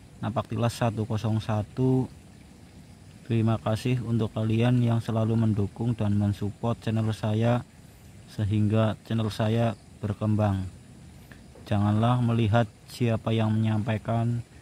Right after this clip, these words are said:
tapi lihatlah isi yang disampaikan. Di kesempatan hari ini, kita akan membedah filosofi bambu unik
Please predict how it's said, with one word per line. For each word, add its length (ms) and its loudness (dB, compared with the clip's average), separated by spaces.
tapi 640 -2
lihatlah 560 0
isi 480 0
yang 160 2
disampaikan. 800 -2
Di 80 -2
kesempatan 560 0
hari 240 2
ini, 240 4
kita 400 -2
akan 560 0
membedah 480 0
filosofi 720 -2
bambu 320 -2
unik 280 2